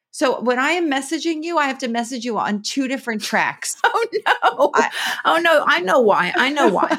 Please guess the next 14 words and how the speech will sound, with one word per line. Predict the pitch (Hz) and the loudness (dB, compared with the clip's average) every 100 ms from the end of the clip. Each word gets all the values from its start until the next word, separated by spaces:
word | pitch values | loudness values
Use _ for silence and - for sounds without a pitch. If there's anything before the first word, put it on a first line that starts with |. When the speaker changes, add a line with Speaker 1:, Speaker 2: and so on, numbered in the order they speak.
| - | -6
Speaker 1:
<laughs> | - - | -10 0
Speaker 2:
Because | 262 269 | 2 4
my | 277 | 2
texts | 269 - 277 - - - - - | 0 -2 -2 -2 -8 -6 -8 -2
pop | 226 220 208 | 0 2 2
up | 196 - - | 0 0 0
on | 185 | 0
my | 180 165 | 0 0
screen | - - 190 175 - - - | -2 -2 -2 -2 -4 -12 -8
of | 170 | -2
my | 165 | -2
computer. | 165 165 185 240 175 | -2 -4 2 4 4
Speaker 1:
Okay. | 233 277 277 _ _ - | 2 0 -2 _ _ -12
Okay. | - - - 277 349 | -10 -6 -6 -4 -4